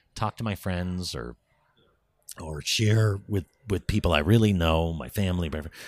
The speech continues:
Well, Twitter is like kind of this open field, uh, that can bring out the idiots from anywhere.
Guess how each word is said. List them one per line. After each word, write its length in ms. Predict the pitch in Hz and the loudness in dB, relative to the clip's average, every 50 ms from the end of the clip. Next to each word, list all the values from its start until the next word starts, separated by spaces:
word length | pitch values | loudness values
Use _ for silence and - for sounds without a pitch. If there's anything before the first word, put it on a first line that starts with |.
| - - | -12 -8
Well, 80 | - 120 | -8 -6
Twitter 320 | - - - 226 214 196 | -4 2 4 6 6 6
is 160 | 156 117 - | 6 4 4
like 180 | 113 107 104 - | 2 0 0 0
kind 180 | - 107 110 90 | 0 -2 0 0
of 80 | 80 | -2
this 160 | 78 71 73 | -2 -2 0
open 400 | 82 80 90 90 - 71 69 69 | 2 2 2 2 0 -2 -4 -4
field, 560 | - - - 104 98 76 60 58 - - - - _ _ _ _ _ _ - - - _ - - - - - | -6 -2 0 0 0 0 -2 -4 -8 -12 -18 -20 _ _ _ _ _ _ -20 -20 -20 _ -20 -20 -18 -14 -12
uh, 80 | 82 80 | -8 -2
that 160 | 87 101 87 - | 0 0 2 2
can 160 | - 101 90 | 2 0 2
bring 240 | 85 104 104 101 98 | 2 2 2 2 4
out 320 | 98 92 90 87 87 82 - _ _ _ _ - | 2 2 2 2 2 0 -4 _ _ _ _ -18
the 300 | - 92 85 92 95 92 | -14 -8 -4 0 2 2
idiots 360 | 90 90 92 85 82 - - | 2 2 2 0 -2 -2 -4
from 500 | - - - 82 80 78 76 73 73 71 - - - - - - | -6 -4 -4 -4 -4 -4 -6 -8 -10 -12 -16 -20 -20 -20 -10 -4
anywhere. 500 | 107 107 95 90 82 71 60 60 67 - | -2 0 2 2 2 2 0 -2 -4 -6